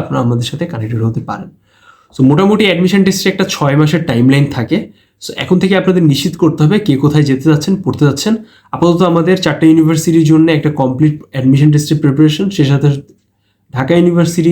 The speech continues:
চারুকলার জন্য ড্রয়িং প্লাস এমসিকিউ প্রিপারেশন রানিং রয়েছে। যারা চাচ্ছেন, তারা আমাদের সাথে কানেক্টেড হয়ে প্রিপারেশন নিতে পারেন। আর একটু হিন্টস দিতে চাই, যারা আর্কিটেক্টের ড্রয়িংয়ের জন্য প্রস্তুতি নিতে যাচ্ছেন, তারা কিন্তু সরাসরি আমাদের অনলাইন কোর্স জয়েন করতে পারেন। So thank you so much। আশা করি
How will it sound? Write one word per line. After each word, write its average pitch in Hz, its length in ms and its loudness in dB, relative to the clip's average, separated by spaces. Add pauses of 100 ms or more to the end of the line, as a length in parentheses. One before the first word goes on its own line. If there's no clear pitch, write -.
(140)
চারুকলার 143 500 2
জন্য 139 120 2 (160)
ড্রয়িং 123 240 0
প্লাস 131 200 -2
এমসিকিউ 135 360 -2
প্রিপারেশন 135 400 0 (260)
রানিং 127 220 2 (160)
রয়েছে। 170 320 0 (600)
যারা 123 220 0
চাচ্ছেন, 139 380 -2
তারা 135 160 0
আমাদের 131 220 0
সাথে 143 200 0
কানেক্টেড 127 380 0
হয়ে 180 120 -2 (380)
প্রিপারেশন 123 460 -2
নিতে 113 160 -2 (100)
পারেন। 101 220 -10 (380)
আর - 120 -20
একটু 190 160 -2
হিন্টস 175 240 2
দিতে 160 200 0
চাই, 214 180 0
যারা 139 180 -2
আর্কিটেক্টের 147 420 0 (440)
ড্রয়িংয়ের 135 320 2
জন্য 165 200 2
প্রস্তুতি 156 240 -2
নিতে 156 140 4
যাচ্ছেন, 160 280 -2
তারা 131 160 -4
কিন্তু 131 220 -2
সরাসরি 131 340 -2
আমাদের 127 200 -2 (120)
অনলাইন 127 300 0
কোর্স 190 140 -4 (140)
জয়েন 117 220 -8
করতে - 240 -10
পারেন। - 160 -14 (480)
So 147 140 -2
thank 143 200 2
you 170 140 0
so 180 60 2 (120)
much। 185 140 -2 (220)
আশা 147 180 -4
করি 156 100 4